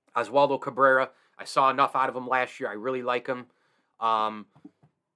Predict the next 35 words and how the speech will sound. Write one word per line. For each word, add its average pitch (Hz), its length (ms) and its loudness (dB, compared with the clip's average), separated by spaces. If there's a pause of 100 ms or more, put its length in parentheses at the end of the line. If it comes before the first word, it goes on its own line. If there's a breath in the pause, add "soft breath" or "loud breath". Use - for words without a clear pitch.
you 131 140 -6
know, 127 120 2
the 135 180 -6
offense 175 640 2 (120)
is, 147 280 -10 (200)
I 151 160 -2
think, 143 460 -8 (540)
really, 147 440 2
if 135 160 -6
you 131 80 -8
go 139 180 0
back 135 340 -2
to, 127 380 -6 (140)
you 123 100 -14
know, 123 100 -4
the 120 100 -8
way 135 160 -2
the 139 80 -6
Yankees 127 420 -12
lose 131 260 -8
in 127 80 -16
the 110 80 -12
playoffs, 123 600 -6 (480)
the 135 120 -6
offense 160 380 0
is 120 100 -16
probably 139 460 0
more 135 200 2
of 117 60 -2
a 113 60 -6
problem 135 360 -4
than 120 100 -8
the 101 60 -12
pitching, 107 440 -6 (420)
right? 135 280 -4